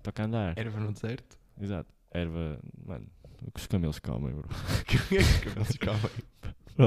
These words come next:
Speaker 1: agora é que dizes. Não, são herbívoros, com a certeza.
Speaker 2: Mas o que é que eles comem? Procuram
Speaker 1: Aquelas
Speaker 2: um,
Speaker 1: ervas daninhas,
Speaker 2: um
Speaker 1: bro.
Speaker 2: oásis?
Speaker 1: Não,
Speaker 2: Tipo, tem
Speaker 1: oásis, bro, oásis, yeah.
Speaker 2: O que é que eles
Speaker 1: Mas
Speaker 2: comem?
Speaker 1: Bro, ervas,
Speaker 2: Tipo,
Speaker 1: mano, são
Speaker 2: comem nos
Speaker 1: herbívoros.
Speaker 2: gatos?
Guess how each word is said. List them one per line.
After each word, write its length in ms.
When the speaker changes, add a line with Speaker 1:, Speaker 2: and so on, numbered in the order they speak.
Speaker 1:
agora 200
é 40
que 80
dizes. 380
Não, 180
são 180
herbívoros, 440
com 80
a 20
certeza. 400
Speaker 2:
Mas 100
o 20
que 20
é 40
que 60
eles 100
comem? 220
Procuram 340
Speaker 1:
Aquelas 220
Speaker 2:
um, 40
Speaker 1:
ervas 200
daninhas, 400
Speaker 2:
um 40
Speaker 1:
bro. 100
Speaker 2:
oásis? 440
Speaker 1:
Não, 100
Speaker 2:
Tipo, 120
tem 80
Speaker 1:
oásis, 240
bro, 280
oásis, 460
yeah. 240
Speaker 2:
O 720
que 60
é 20
que 60
eles 100
Speaker 1:
Mas 40
Speaker 2:
comem? 260
Speaker 1:
Bro, 200
ervas, 400
Speaker 2:
Tipo, 200
Speaker 1:
mano, 100
são 160
Speaker 2:
comem 140
nos 100
Speaker 1:
herbívoros. 240
Speaker 2:
gatos? 360